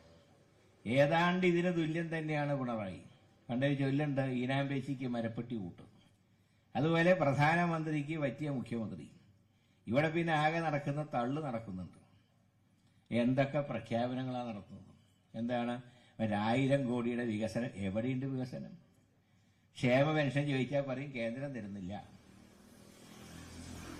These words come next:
വിധവാ പെൻഷൻ ചോദിച്ചാൽ പറയും കേന്ദ്രം തരുന്നില്ല, വാർദ്ധക്യകാല പെൻഷൻ ചോദിച്ചാൽ പറയും കേന്ദ്രം തരുന്നില്ല, ഒന്നിനും കേന്ദ്രം തരുന്നില്ല. എന്നാൽ മുഖ്യമന്ത്രിയുടെ വീട്ടിൽ തൊഴുത്ത് കെട്ടാൻ നാൽപത്തിരണ്ട് ലക്ഷത്തിന്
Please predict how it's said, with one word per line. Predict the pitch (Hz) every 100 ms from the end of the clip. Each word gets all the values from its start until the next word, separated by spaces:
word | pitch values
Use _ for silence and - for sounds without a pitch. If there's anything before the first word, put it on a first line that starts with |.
| - - -
വിധവാ | 127 151 170 175
പെൻഷൻ | 175 160 143 156
ചോദിച്ചാൽ | 147 139 143 147
പറയും | 143 135 147 156
കേന്ദ്രം | 120 127 139 135
തരുന്നില്ല, | 110 107 98 95 98 - - - - _ _ _ _ _ _ -
വാർദ്ധക്യകാല | 127 156 170 180 180 180 165 156
പെൻഷൻ | 151 147 156
ചോദിച്ചാൽ | 143 131 135
പറയും | 127 127 135 117
കേന്ദ്രം | 117 127 147 147
തരുന്നില്ല, | 117 98 101 92 - - - _ _ _ _ _ _ _ _ _ _
ഒന്നിനും | 165 170 208 214 202
കേന്ദ്രം | 165 165 160
തരുന്നില്ല. | 151 135 131 123
എന്നാൽ | 117 131 143
മുഖ്യമന്ത്രിയുടെ | 143 117 - 151 151 156 147
വീട്ടിൽ | 143 127 123 139
തൊഴുത്ത് | 131 120 123 147 165
കെട്ടാൻ | 104 120 123
നാൽപത്തിരണ്ട് | 123 113 123 143 180 139 127
ലക്ഷത്തിന് | 110 123 - 113